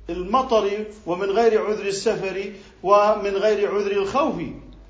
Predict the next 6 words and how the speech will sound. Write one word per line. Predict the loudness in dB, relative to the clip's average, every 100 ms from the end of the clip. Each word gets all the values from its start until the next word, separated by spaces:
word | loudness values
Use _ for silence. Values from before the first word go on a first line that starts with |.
| -20 -20 -20 -20 -12 -6
إذن | -4 -4 -6 -4
هي | 4 4 4 -2
انقلابات | -4 -2 0 8 8 8 8 8 6
فكرية | 0 -4 0 0 2 4 4 2 -4
على | -2 0
السلف. | 0 -2 -6 -6 -12